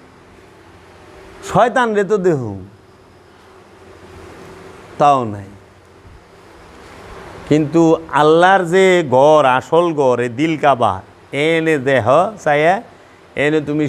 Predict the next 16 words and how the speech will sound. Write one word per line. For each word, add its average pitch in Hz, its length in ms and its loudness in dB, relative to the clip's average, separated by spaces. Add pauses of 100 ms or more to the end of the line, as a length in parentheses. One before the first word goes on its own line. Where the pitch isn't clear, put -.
(160)
পয়লাই 170 360 4
দেখা 160 320 2
হইব 147 200 -2
শয়তানের 139 440 -2
লগে। 101 420 -10 (640)
শয়তানে 165 420 0
যখন 175 200 0
কিক 170 260 -6
মাইরে 175 260 0
খেদাই 175 300 0
দিবে, 156 340 -2
দেখবা 139 300 -2
ফেরেশতারা 123 600 -2
এক 110 120 -8
আড়াই 113 240 -2
গেছে। 110 260 -12